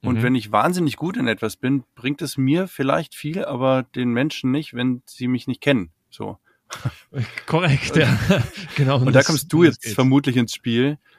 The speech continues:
Speaker 2: Genau.
Speaker 1: dass du sagst, ey, ich helfe dir, dass du mit deinen Fähigkeiten einfach mehr Menschen erreichst und die wissen, was du machst und wer du bist und was du genau kannst und so weiter.
Speaker 2: Ganz genau. Und nicht nur erreichen, sondern auch den Menschen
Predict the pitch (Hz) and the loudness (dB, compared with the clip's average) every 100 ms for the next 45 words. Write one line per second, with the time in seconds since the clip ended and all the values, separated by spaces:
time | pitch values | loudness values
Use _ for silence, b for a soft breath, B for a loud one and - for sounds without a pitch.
0 | b - 104 87 123 117 110 - 120 101 | b -6 -4 -2 -2 0 0 0 -2 0
1 | 107 120 - 117 110 - _ - 107 - | -2 -2 -2 0 0 -4 _ -4 -2 -4
2 | - 113 110 - 104 101 - 104 - - | -6 -4 -2 -2 -4 -4 -6 -8 -8 -10
3 | 98 101 104 98 - 90 90 92 - 113 | -8 -8 -8 -10 -10 -10 -8 -8 -10 -10
4 | - 98 107 - 127 110 98 98 - 104 | -10 -10 -12 -14 -16 -12 -10 -10 -10 -10
5 | 107 101 - 101 92 92 - - 95 - | -10 -12 -6 -4 -4 -4 -10 -14 -14 -10
6 | 95 95 98 95 - 113 101 - - 101 | -10 -8 -10 -12 -12 -14 -14 -16 -12 -8
7 | 92 92 82 - - - - - - 107 | -2 -2 -4 -8 -14 -14 -16 -16 -14 -14
8 | - 110 - _ _ _ _ 110 110 123 | -14 -20 -20 _ _ _ _ -4 -2 -2
9 | 123 104 98 113 147 143 117 98 85 85 | -2 -2 0 -2 0 -2 -2 -4 -4 -4
10 | 175 - 107 113 110 113 110 104 104 113 | -4 -4 -6 -4 -6 -6 -6 -6 -2 -2
11 | 113 - b b b b b b b _ | -6 -16 b b b b b b b _
12 | _ _ _ _ _ 123 113 113 104 139 | _ _ _ _ _ -6 0 2 2 2
13 | - 139 131 117 | 0 -2 -2 -6